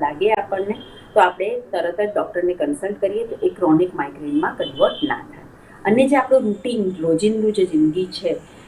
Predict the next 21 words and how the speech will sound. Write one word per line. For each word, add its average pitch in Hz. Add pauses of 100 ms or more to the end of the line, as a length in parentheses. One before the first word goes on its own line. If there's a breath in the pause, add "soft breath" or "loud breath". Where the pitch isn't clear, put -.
એમાં 247
એ 247
સ્ટ્રેસ, -
એ 196
ભાગદોડ, 170 (420 loud breath)
એ 202 (320)
ઉપર 208
નીચે, 156
જમવાનું 185
મિસ 196
થઈ 160
જવું 147
કે 147
ઊંઘવાનું 190
મિસ 180
થઈ 160
જવું, 180
એ 214
રહેવાનું 160
જ -
છે. -